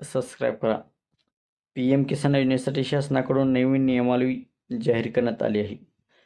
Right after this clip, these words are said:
वारसा हक्क वगळता दोन हजार एकोणीस पूर्वी जमीन खरेदी केली असेल तरी त्यांना या योजनेचा लाभ घेता येणार आहे.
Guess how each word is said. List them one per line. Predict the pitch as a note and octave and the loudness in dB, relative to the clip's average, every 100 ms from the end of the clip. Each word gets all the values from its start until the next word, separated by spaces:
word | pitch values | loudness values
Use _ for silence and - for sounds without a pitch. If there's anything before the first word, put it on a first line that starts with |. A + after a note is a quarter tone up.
| _ - | _ -4
वारसा | A#2+ A#2+ - C#3+ | 2 2 4 2
हक्क | B2+ C3+ | 2 2
वगळता | C3+ B2+ B2+ B2+ B2+ | 2 4 2 4 2
दोन | B2+ | 2
हजार | B2 C3 | 2 2
एकोणीस | B2+ C3 C3 B2+ | 0 0 -4 -4
पूर्वी | - C3 B2+ | -6 -2 0
जमीन | B2 B2 C3 | 2 2 0
खरेदी | B2+ C3 B2+ | 0 -2 -2
केली | B2 C3 B2+ | -6 -2 0
असेल | B2 C3 B2 | 0 -2 -4
तरी | - B2+ | -2 -2
त्यांना | A#2+ B2+ B2+ | -2 0 2
या | B2+ B2+ | 2 2
योजनेचा | B2 A#2+ A#2+ A2+ B2+ | 2 0 -2 -2 0
लाभ | A#2 A#2 | 0 0
घेता | A#2 A2+ A#2 | -2 -2 -2
येणार | A2 G#2+ | -4 -2
आहे. | G#2 | -4